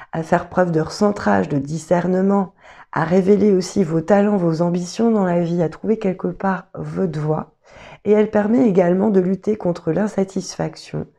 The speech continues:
la frustration, la dispersion ou l'abattement. Et puis pour le mois de novembre,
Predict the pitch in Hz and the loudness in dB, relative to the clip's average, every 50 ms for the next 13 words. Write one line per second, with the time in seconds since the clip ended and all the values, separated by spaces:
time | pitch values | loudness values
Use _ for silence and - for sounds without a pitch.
0 | _ - - - - _ - 170 160 - - 233 220 226 - - 175 175 175 - | _ -20 -20 -20 -14 _ -8 -8 -8 -6 -4 -4 -4 -4 -2 -2 -2 -2 -2 -2
1 | 202 202 202 170 165 165 190 190 - - - 170 165 - - - - 208 220 - | -2 0 0 0 -2 -2 -4 -8 -10 -10 -10 -10 -10 -12 -14 -10 -10 -10 -10 -10
2 | _ _ _ 147 151 139 147 156 160 160 156 151 - - - - - - - _ | _ _ _ -10 -8 -6 -6 -6 -6 -6 -8 -8 -10 -14 -16 -16 -16 -16 -16 _
3 | _ _ _ _ _ _ _ _ _ _ _ 175 175 - - - 226 - - - | _ _ _ _ _ _ _ _ _ _ _ -18 -18 -18 -18 -18 -18 -14 -8 -6
4 | 165 151 139 151 190 240 247 220 190 185 170 147 139 143 143 147 165 196 190 175 | -4 -4 -4 -4 -2 -2 0 0 0 -2 -2 -2 -2 -2 -2 -2 -4 -4 -6 -6
5 | 180 180 | -6 -6